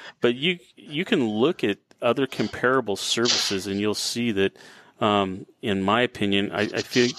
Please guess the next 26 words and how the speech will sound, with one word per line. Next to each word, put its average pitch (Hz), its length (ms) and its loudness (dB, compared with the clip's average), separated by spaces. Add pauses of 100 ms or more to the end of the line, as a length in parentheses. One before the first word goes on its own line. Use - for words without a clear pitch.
(160)
that 92 240 0
what 113 180 0
you'll 104 160 2
find 104 480 2
is 95 340 2
a, 98 120 -6 (160)
a - 100 -8
company 110 460 -2
that 95 180 0
is - 160 -6
head 113 140 0
and 107 120 -2
shoulders 107 480 0
above 101 300 0
the 98 120 2
other 127 200 4
ones 95 320 -2 (400)
that 110 140 -2
are 110 200 2
out 120 300 0
there 104 240 0
offering 101 400 0
similar 107 760 0 (460)
type - 340 -2
products. 120 680 -2 (380)
Um, 110 320 0